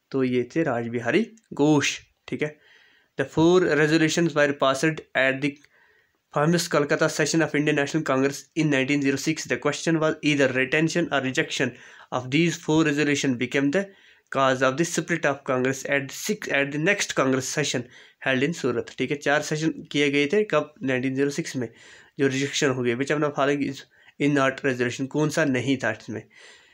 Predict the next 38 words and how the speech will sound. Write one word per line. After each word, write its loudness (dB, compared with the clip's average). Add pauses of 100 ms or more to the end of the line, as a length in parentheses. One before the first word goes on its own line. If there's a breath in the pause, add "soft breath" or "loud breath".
(160 loud breath)
अच्छा, -4
alignment 4
of -4
partition 2
of 0
Bengal, 2
बिल्कुल 0
ये 4
वाला 4
नहीं 2
है, 0
क्योंकि -2
ये 2
तो, 0 (640)
ये 2
तो 2
फिर 0 (120)
बाद 0
में 2
उन 4
लोगों 2
ने 2
किया, -2 (560 soft breath)
बाइकआउट 2
ये 4
वाला 2
था, 0 (280)
नेशनल -2
एजुकेशन -2
था, 0
स्वदेशी -4
मूवमेंट -4
था। -6 (420 loud breath)
तो -2 (140)
इसका -4
करेक्ट -2
ऑप्शन -6
आएगा 0